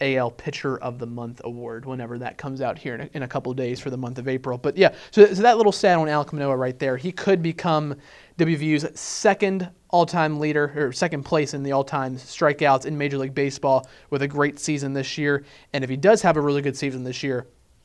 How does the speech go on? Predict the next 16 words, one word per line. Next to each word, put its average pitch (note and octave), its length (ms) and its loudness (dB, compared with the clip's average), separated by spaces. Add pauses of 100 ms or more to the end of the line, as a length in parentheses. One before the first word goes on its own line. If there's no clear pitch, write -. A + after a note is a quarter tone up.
(240)
he F#3 100 -2
would E3+ 160 2
have D#3 220 2
the D3 120 -4
most D#3+ 520 -2
strikeouts B2+ 640 -4
in C3+ 60 -10
a A#2+ 40 -8
single C#3 320 -6
season. B2 360 -8
That C#3+ 120 -4
number C#3 220 -2
to C3+ 80 -4
beat, C#3+ 200 -6
one D3 240 -4
thirty-four, C3+ 760 0